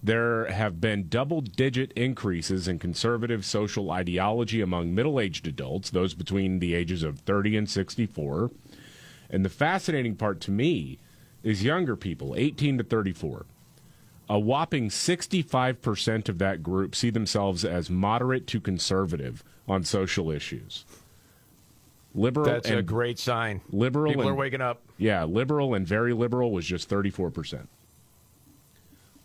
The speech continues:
Speaker 1: Um, and I do think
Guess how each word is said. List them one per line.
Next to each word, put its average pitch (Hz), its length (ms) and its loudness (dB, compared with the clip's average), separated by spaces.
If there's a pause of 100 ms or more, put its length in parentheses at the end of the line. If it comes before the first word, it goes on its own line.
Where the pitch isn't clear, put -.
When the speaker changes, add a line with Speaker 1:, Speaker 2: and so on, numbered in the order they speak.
(120)
Speaker 1:
Um, 87 440 0 (540)
and 101 380 2 (120)
I 107 220 2
do 110 260 0
think 87 500 -4